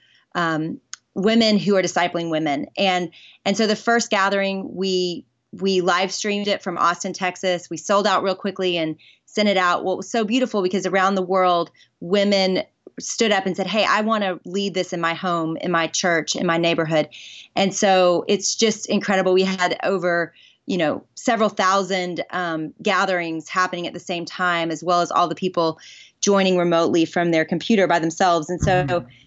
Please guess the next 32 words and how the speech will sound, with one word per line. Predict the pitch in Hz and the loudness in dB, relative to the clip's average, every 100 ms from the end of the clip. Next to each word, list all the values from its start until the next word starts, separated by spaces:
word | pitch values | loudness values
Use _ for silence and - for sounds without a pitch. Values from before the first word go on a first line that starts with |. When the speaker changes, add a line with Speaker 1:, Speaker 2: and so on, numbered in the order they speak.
| _ _ - | _ _ -4
Speaker 1:
it | 247 | 0
just | 359 392 | 2 4
has | 381 240 | 4 2
been | 214 185 | 2 4
wild, | 170 196 185 175 | 4 4 2 2
like, | 170 | -2
how | - 196 | 0 -2
far | 196 196 190 | 0 0 2
it's | 175 - | 0 -6
reached. | 170 185 180 - | -6 -6 -6 -4
I | |
mean, | 175 | -2
a | 160 | -2
hundred | 196 202 196 | -2 0 0
and | 165 | -2
twenty | - 185 180 | 0 0 0
something | 180 170 165 | 0 -2 -2
countries. | 185 180 175 180 175 160 - - - - | 0 -2 0 0 0 -2 -14 -20 -16 -4
Um, | 175 160 156 - | -2 0 -2 0
the, | 175 156 143 190 | 2 4 0 -4
the | 165 185 - _ | -6 -6 -8 _
beauty | - 208 208 202 | 0 2 4 4
of | 170 | 4
just | 160 180 - - - _ _ | 2 0 -2 -16 -18 _ _
technology | - - 185 185 226 165 156 | -2 0 2 2 2 2 0
has | 165 175 | 0 -4
brought | 147 185 185 165 | -2 0 2 0
really | 175 185 202 | 0 2 2
a | 175 | 2
generation | 175 170 175 - 180 | 0 2 0 0 -2
together, | - 156 165 185 208 | -2 0 2 2 2
and, | 165 160 | 0 -2